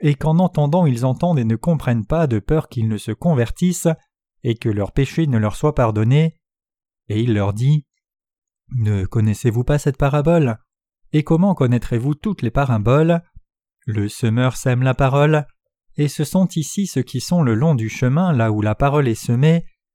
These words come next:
et quand ils ont entendu, Satan vient aussitôt et ravit la parole semée en eux,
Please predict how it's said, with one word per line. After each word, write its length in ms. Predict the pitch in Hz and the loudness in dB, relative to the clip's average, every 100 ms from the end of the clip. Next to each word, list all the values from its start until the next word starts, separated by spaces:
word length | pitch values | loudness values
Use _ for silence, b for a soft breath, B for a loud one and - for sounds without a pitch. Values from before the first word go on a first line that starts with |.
| _ _ | _ _
et 140 | 113 | -6
quand 300 | 113 117 110 | -2 -4 -2
ils 200 | 113 104 | -2 -2
ont 100 | 107 101 | -2 -2
entendu, 500 | 110 104 117 113 143 | -2 0 -2 0 -4
Satan 400 | - 123 - 131 | -2 -4 0 -2
vient 240 | 117 120 113 | 0 -2 -2
aussitôt 500 | 127 - 127 - 156 | -6 -4 -4 0 2
et 140 | 120 | 2
ravit 320 | 113 117 127 156 | 2 -2 0 0
la 120 | 120 | 0
parole 320 | 123 117 139 | 0 0 -2
semée 380 | - 123 139 147 | 0 0 2 2
en 160 | 123 | 2
eux, 220 | 135 170 | 2 2